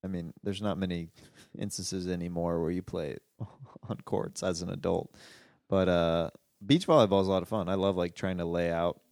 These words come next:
for, uh, for the ball and stuff like that and then making awesome plays.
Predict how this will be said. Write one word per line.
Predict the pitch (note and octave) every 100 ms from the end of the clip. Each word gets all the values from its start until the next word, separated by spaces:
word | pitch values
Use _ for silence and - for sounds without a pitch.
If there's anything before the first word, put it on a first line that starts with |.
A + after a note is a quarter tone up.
| _
for, | - F#2 F2+ F2+
uh, | F2 F2+ G#2 C3+ _ _ _ _ _ _ _ -
for | - G#2+
the | F#2
ball | F#2 F#2
and | G2
stuff | G2
like | F#2 F#2+
that | G2 G2
and | F2+
then | E2+ F2
making | F2 F2 F2
awesome | F2 F2+ F#2 F2
plays. | G2+ G2+ G2+ A2 -